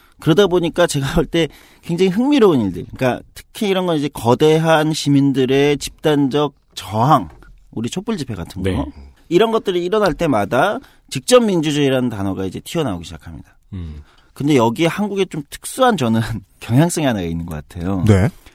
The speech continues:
Speaker 1: 그냥 튀어나오는 게 아니라 플러스 뭐 하나가 꼭 붙어야 됩니다. 뭐냐?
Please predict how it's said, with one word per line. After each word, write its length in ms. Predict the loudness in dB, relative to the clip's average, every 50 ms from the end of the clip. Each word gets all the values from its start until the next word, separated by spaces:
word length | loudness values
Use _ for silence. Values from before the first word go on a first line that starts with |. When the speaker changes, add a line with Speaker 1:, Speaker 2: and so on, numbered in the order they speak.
| _ -20 -20 -20 _ _ _
Speaker 1:
그냥 320 | -2 2 4 4 4 4 2
튀어나오는 460 | 2 0 2 2 2 2 0 0 2
게 60 | 2
아니라 220 | 2 4 4 2 0
플러스 420 | -2 -2 0 2 2 2 2 0
뭐 240 | 0 2 2 4 4
하나가 240 | 4 2 2 0 -2
꼭 240 | -2 -4 -8 -8 -8
붙어야 320 | -12 -10 -6 -4 -4 -2
됩니다. 380 | -4 -6 -8 -12 -14 -16 -20 -20 _ _ _ _ _
뭐냐? 340 | -2 0 0 0 0 -2